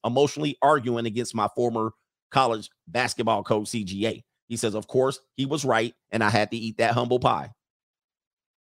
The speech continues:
That's another situation. It's like, I can see it for where it is. I know what's going on, and it's bad. All right, no government name. "Thank you for the money mindset. It's a game changer." He says,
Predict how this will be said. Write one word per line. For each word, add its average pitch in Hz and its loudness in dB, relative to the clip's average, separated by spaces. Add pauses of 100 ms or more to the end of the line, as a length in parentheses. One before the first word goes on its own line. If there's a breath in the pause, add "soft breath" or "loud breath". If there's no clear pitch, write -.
(120)
That's 104 -8
another 113 -2
situation. 117 -2
It's 87 -8
like, 87 -2 (680)
I 110 0
can 113 -4
see 135 0
it 131 -2
for 127 2
where 131 4
it 135 2
is. 127 2
I 104 0
know 107 0
what's 120 0
going 113 0
on, 110 0
and 92 -2
it's - -6 (100)
bad. 80 -10 (1160)
All 101 -6
right, 104 -4
no 123 2
government 135 2
name. 131 0
"Thank 127 -2
you 123 -4
for 120 2
the 123 2
money 127 2
mindset. 123 0
It's 120 -2
a 104 -6
game 143 0
changer." 113 -2
He 117 -2
says, 107 -2